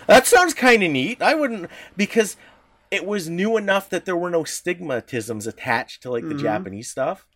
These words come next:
Speaker 2: Right.
Speaker 1: Like, this was before anime nerds, so
Speaker 2: Right.
Speaker 1: it was this thing nobody had heard of, nobody knew how to take it,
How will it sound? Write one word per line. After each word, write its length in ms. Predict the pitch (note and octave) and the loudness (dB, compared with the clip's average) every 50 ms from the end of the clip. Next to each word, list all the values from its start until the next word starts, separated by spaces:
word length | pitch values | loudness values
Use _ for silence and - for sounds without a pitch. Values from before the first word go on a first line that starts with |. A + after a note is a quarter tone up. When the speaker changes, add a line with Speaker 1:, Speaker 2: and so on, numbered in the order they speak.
| _ _ | _ _
Speaker 2:
Right. 500 | C3 B2+ B2+ B2 B2 B2 B2 B2+ C3 - _ _ _ _ - | -8 -4 -4 -2 -4 -4 -6 -10 -12 -16 _ _ _ _ -4
Speaker 1:
Like, 180 | B2+ C3+ - | -4 -4 -2
this 180 | - C#3+ C#3+ - | -2 -4 -4 -4
was 140 | D3 C#3 B2 | -8 -10 -10
before 400 | B2 C3 - - D#3 D3 C3 A2+ | -10 -12 -12 -8 -4 -2 0 0
anime 400 | G#2+ A#2 B2+ C3+ C#3 C#3 C#3+ C#3+ | 0 -2 -2 -4 -6 -6 -8 -8
nerds, 320 | C#3 C#3 D3+ E3 F3 F3+ | -6 -6 -6 -8 -8 -10
so 320 | - - - C3+ C3 B2+ B2 | -12 -6 -2 -2 -2 -2 -2
Speaker 2:
Right. 400 | A#2+ A#2+ A#2 A#2 A#2+ B2+ D3 - - - _ _ _ _ | -4 -6 -6 -8 -8 -10 -12 -14 -18 -20 _ _ _ _
Speaker 1:
it 160 | - F#3+ F3 | -6 -4 -2
was 200 | E3+ F3+ E3 B2+ | -2 -2 -2 -2
this 180 | C#3 D#3+ D3+ - | -4 -6 -6 -4
thing 260 | - E3+ D#3+ C#3 A#2+ | -6 -6 -6 -4 -2
nobody 320 | A#2 C3 D3 C#3+ D#3 C#3+ | 0 0 0 0 -2 -4
had 120 | C#3 B2 G#2 | -4 -6 -6
heard 260 | G#2 C#3 D#3 D3+ A#2+ | -6 -6 -4 -4 -4
of, 160 | G#2+ G#2+ G#2+ | -4 -6 -4
nobody 340 | G#2+ A#2 B2+ C#3 C#3+ C3+ D3 | -4 -4 -4 -4 -4 -6 -8
knew 100 | C#3 C3 | -8 -10
how 140 | A2+ C3 A2+ | -10 -10 -10
to 120 | G#2+ G2+ - _ _ - | -10 -12 -14 _ _ -10
take 260 | - D#3+ - G2+ - | -8 -8 -8 -6 -8
it, 160 | A2 G2+ - | -8 -10 -10